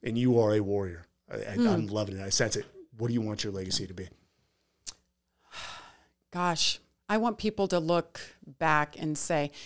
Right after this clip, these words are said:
Speaker 2: you know, not only, you know, that I did things for the first time, that I was the first at this or
Speaker 1: Yeah,
Speaker 2: that.
Speaker 1: yeah,
Speaker 2: That's,
Speaker 1: yeah.
Speaker 2: that's
Speaker 1: That's
Speaker 2: not
Speaker 1: pretty
Speaker 2: what's
Speaker 1: cool.
Speaker 2: important.
Speaker 1: But it is
Speaker 2: But,
Speaker 1: pretty
Speaker 2: but
Speaker 1: cool.
Speaker 2: being
Speaker 1: Yeah.
Speaker 2: true, I was always true to who I was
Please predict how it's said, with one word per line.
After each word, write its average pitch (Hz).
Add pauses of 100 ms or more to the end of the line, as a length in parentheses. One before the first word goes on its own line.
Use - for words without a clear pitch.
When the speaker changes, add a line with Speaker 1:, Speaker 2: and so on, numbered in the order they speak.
Speaker 2:
you 226
know, 196
not 180
only, 170 (100)
you 160
know, 147
that 147
I 147
did 156
things 147
for 160
the 139
first -
time, 139
that 139
I 135
was -
the 151
first 180
at -
this 160
or -
Speaker 1:
Yeah, 160
Speaker 2:
that. -
Speaker 1:
yeah, - (140)
Speaker 2:
That's, 190
Speaker 1:
yeah. 190
Speaker 2:
that's 185
Speaker 1:
That's -
Speaker 2:
not 202
Speaker 1:
pretty 185
Speaker 2:
what's 185
Speaker 1:
cool. 170
Speaker 2:
important. 139
Speaker 1:
But 185
it 180
is 156
Speaker 2:
But, -
Speaker 1:
pretty 143
Speaker 2:
but 247
Speaker 1:
cool. 220
Speaker 2:
being 233
Speaker 1:
Yeah. 208
Speaker 2:
true, 202 (300)
I 196
was 190
always 185
true 185
to 170
who 156
I 143
was -